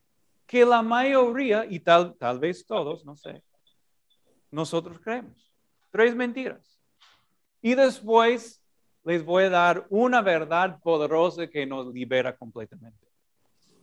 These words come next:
Aquí están las, las mentiras. La men-, la primera mentira es esto, que el dinero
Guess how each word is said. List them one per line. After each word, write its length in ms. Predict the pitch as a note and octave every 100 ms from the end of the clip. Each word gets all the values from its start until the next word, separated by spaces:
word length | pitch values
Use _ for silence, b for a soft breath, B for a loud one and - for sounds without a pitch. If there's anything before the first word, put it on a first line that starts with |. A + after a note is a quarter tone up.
| _
Aquí 240 | C#3 -
están 300 | F#3 F3+ E3+
las, 260 | E3 D#3 D3
las 240 | - D3+ B2+
mentiras. 760 | B2 A#2 B2 A2+ - _ _ _ _ _ _ _ _ _ _ _ _ - _ _ _ _ _
La 160 | F#3 F#3
men-, 240 | G3 G3 B2+
la 180 | F#3+ F3+
primera 640 | F#3 F3+ F#3+ B3 D4 C#4+ A#3+
mentira 540 | A3 G#3+ G3+ G#3 G3
es 100 | G#3
esto, 480 | A#3 A#3+ A#3+ - - _ _ _ _ _ _ _ _ _ _ _ _ _ _ _ _ _ _ _
que 360 | A3 G#3+ G#3+ G#3+
el 100 | G#3
dinero 880 | G#3+ G#3+ C#4+ E4+ C#4+ A3 A#3 B3+